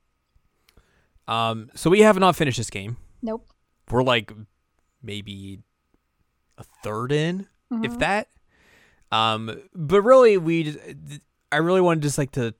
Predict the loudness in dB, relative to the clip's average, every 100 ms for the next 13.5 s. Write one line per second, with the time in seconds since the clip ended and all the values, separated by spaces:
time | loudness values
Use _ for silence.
0 | -12 -10 -8 -8 -6 -4 -4 -2 -2 -2
1 | -4 -8 -14 _ _ -12 -10 -8 -8 -8
2 | -12 -10 -8 -6 -8 -10 -14 -14 -14 -14
3 | -16 -16 -16 -16 -16 -16 -6 -4 -2 0
4 | 0 -2 -8 -8 -10 -10 -10 -12 -12 -12
5 | -14 -16 -20 -20 -20 _ _ -8 -4 -4
6 | -6 -10 -16 _ _ _ _ _ _ _
7 | _ _ _ _ _ _ _ _ _ -6
8 | -4 2 2 4 0 -2 -4 -4 -6 -8
9 | -10 -10 -6 -4 -4 -4 -8 -4 -2 -2
10 | -4 -10 -10 -12 -12 -14 -12 -14 -14 -6
11 | -4 -4 -6 -8 -10 -10 -12 -10 -12 -14
12 | -20 -12 -12 -10 -12 -12 -12 -10 -10 -8
13 | -12 -14 -14 -14 -14